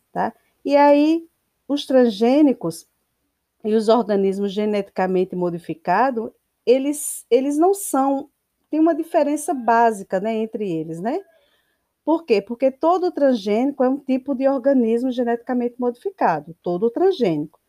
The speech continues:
Mas nem todo organismo geneticamente modificado é um transgênico, tá? Por que isso? Porque tem o caso do cisgênico, né? Que a gente vai falar isso na nossa próxima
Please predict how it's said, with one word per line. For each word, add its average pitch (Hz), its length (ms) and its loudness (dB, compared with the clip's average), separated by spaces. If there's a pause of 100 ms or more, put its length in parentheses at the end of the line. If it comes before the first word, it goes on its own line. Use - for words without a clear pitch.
(360)
Mas 254 280 2
nem 381 380 4
todo 269 380 4
organismo 208 600 0
geneticamente 185 880 -4
modificado 180 680 -6
é - 20 2
um 247 80 0
transgênico, 214 800 0 (380)
tá? 226 240 0 (360)
Por 440 280 0
que 302 200 2
isso? 170 360 0
Porque 285 260 -8
tem 302 160 -8
o 311 60 -6
caso 262 380 -2
do 277 440 -6
cisgênico, 214 1500 -4
né? 208 160 -4
Que 226 100 0
a 214 40 -2
gente 240 200 -4
vai 240 140 0
falar 233 340 2
isso 233 240 -4
na 226 140 -2
nossa 226 280 -2
próxima - 480 -4